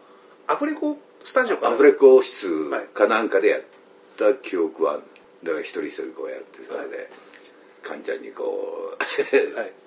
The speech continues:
Speaker 1: 三上カンさん。
Speaker 2: <laughs> いや、渡されて、
Speaker 1: はい。
Speaker 2: 覚えて。
Speaker 1: あ、あの、デモテープ。
Speaker 2: そうそう、そうよ。
Speaker 1: で、当日までに、あの、覚えてくださいと。
Speaker 2: だから、エ-、エルピーなんか、だから、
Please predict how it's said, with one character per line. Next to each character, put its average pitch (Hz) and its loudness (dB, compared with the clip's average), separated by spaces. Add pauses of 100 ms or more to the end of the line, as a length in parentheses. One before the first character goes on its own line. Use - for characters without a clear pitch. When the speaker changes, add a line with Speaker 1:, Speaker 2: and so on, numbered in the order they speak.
(280)
Speaker 1:
三 151 2
上 135 -2
カ 139 0
ン - -4
さ 143 -2
ん。 - -12
Speaker 2:
<laughs> - -12
い - -12
や、 - -12 (400)
渡 80 -2
さ 78 -4
れ 73 -2
て、 65 -8
Speaker 1:
は 71 -6
い。 78 0
Speaker 2:
覚 78 2
え 67 0
て。 62 -10 (540)
Speaker 1:
あ、 135 -8 (160)
あ 127 -6
の、 117 -10
デ 139 2
モ 151 -6
テ 147 -2
ー - -8
プ。 127 -8 (320)
Speaker 2:
そ - -8
う 131 10
そ 95 6
う、 80 0
そ - -2
う - -4
よ。 - -6 (560)
Speaker 1:
で、 - -16
当 127 -4
日 127 -8
ま 117 -4
で 117 -6
に、 156 -6
あ 127 -6
の、 147 2 (160)
覚 156 6
え - 0
て 131 -2
く 123 -2
だ 113 -4
さ 113 -6
い 101 -10
と。 - -20 (340)
Speaker 2:
だ 110 6
か 85 2
ら、 85 2
エ-、 - 0 (400)
エ - -4
ル 107 -6
ピ 120 -10
ー 110 -6
な 98 -4
ん 71 -8
か、 69 -8
だ 69 -8
か 65 -6
ら、 67 -8